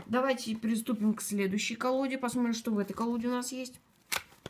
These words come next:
Сегодня я так скоро очень всё делаю, потому что времени у меня не так много. Так, с этой колодой. А, здесь, это значит, э, вот тут вот разные буковки. И по этим буковкам как раз и можно определить,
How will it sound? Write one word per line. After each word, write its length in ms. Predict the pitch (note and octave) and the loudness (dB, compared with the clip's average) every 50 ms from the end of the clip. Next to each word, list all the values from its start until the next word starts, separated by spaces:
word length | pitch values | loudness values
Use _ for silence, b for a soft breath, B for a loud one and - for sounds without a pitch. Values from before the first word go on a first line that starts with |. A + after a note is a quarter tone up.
| - - _ _ _ _ - - - - - - - - - - - - - | -16 -18 _ _ _ _ -20 -20 -16 -8 -4 -4 -2 -2 -2 -4 -4 -6 -8
Сегодня 300 | - - C4 C4 C4 B3+ | 0 2 4 4 6 6
я 120 | B3+ C4 B3+ | 4 2 2
так 200 | B3+ B3 - - | 2 -2 -4 -4
скоро 460 | - - - - - C4+ C4+ B3 A#3 | -4 -4 -4 -2 2 4 4 4 4
очень 240 | A#3 A3+ - A#3 A3+ | 2 0 0 -2 -2
всё 140 | A3+ A#3 A#3 | -2 -2 -2
делаю, 340 | A3+ C#4 C#4+ C#4+ C#4+ C#4+ | 0 0 0 0 0 -2
потому 280 | C#4 C#4 - A3+ A3+ A3+ | -4 -4 -2 0 0 0
что 180 | A3 A3+ - A3 | 0 -2 -2 -2
времени 280 | A3 A#3 A3+ A3 G#3+ | 0 2 2 4 4
у 40 | G#3+ | 4
меня 180 | G#3 G#3 G3+ G3+ | 2 2 0 0
не 80 | G3+ | -2
так 180 | G3 G#3 G3+ - | -2 -2 0 2
много. 540 | A3+ A3+ A#3 B3 C4 C4 C4+ C4+ C4+ C4+ C4+ - - | 2 2 2 2 2 2 2 2 0 0 -4 -4 -2
Так, 220 | G#3 G3 F#3+ - | -2 -2 0 -2
с 100 | - - | -4 -4
этой 160 | B3 B3+ C4 | -4 -4 -4
колодой. 580 | B3+ - A#3+ A#3+ B3 B3+ A#3 B3+ B3 A#3 A#3 B B B B B B B B B B B B | -2 0 0 2 2 2 2 0 -2 -4 -4 B B B B B B B B B B B B
А, 380 | - C4+ D#4 D#4 C#4+ A3+ G3 F#3+ | 4 6 6 6 6 6 4 2
здесь, 360 | F#3 F#3+ B3 C4 B3+ B3 - | 0 0 0 0 0 -2 -2
это 100 | - A#3 | -2 0
значит, 440 | B3 B3+ B3 B3 B3 B3+ A#3 A#3+ - | 0 2 2 0 0 -4 -6 -6 -4
э, 420 | - G#3+ A3 G#3+ G#3+ G#3 G#3 G#3 G#3 | 0 2 2 4 4 2 2 0 0
вот 180 | G3+ A3 A#3 | -2 -2 -2
тут 180 | A3+ D4 D4+ C#4 | -2 -2 0 0
вот 140 | G#3+ A#3 A#3 | 0 2 2
разные 360 | B3 B3 B3 B3 B3+ B3+ B3 | 4 4 4 4 2 2 2
буковки. 460 | A3+ A3+ A#3 G3+ - F3 - - F3 | 2 2 2 0 -2 -6 -6 -4 -4
И 40 | F#3 | -2
по 100 | F#3 G#3+ | 0 2
этим 240 | A3+ A#3 A#3 B3 B3 | 0 2 0 0 -2
буковкам 400 | B3+ - E4+ C4+ - - A#3 A3 | 0 0 -2 -2 -2 0 -2 0
как 100 | A3 A3 | 0 -2
раз 140 | A3+ A3+ B3+ | -2 0 0
и 40 | |
можно 240 | B3 B3 A#3 A3 A3 G3 | 0 2 2 4 2 2
определить, 480 | F#3+ G3 F#3+ F#3+ F3 D#3 C#3 - - | 2 0 -2 -2 -2 -2 -4 -8 -12